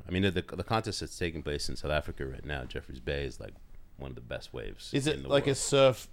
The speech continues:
Speaker 2: environment these days? Like, is it a heavy surf environment or not really?
Speaker 1: What do you mean, like?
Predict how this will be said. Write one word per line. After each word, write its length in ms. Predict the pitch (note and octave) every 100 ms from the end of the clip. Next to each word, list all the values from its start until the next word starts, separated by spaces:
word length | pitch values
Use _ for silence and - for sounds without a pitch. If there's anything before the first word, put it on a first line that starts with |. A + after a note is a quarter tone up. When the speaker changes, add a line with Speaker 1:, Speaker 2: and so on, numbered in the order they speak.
| -
Speaker 2:
environment 720 | B2+ A#2 A2+ A#2 C3+ D#3 E3
these 240 | D#3 D#3
days? 280 | D3 F3+ E3+
Like, 140 | C#3
is 140 | A#2+ A2+
it 120 | A2+ F2+ F#2
a 40 | -
heavy 360 | A2 A#2+ C#3
surf 320 | C#3+ - D3 D3
environment 480 | D3 C#3+ D3 D3
or 120 | B2 G#2+
not 280 | G#2 F#2 -
really? 400 | G2 F#2 E2 E2+
Speaker 1:
What 120 | - G#2
do 60 |
you 80 | F#2
mean, 80 | F#2 -
like? 260 | E2+ D2+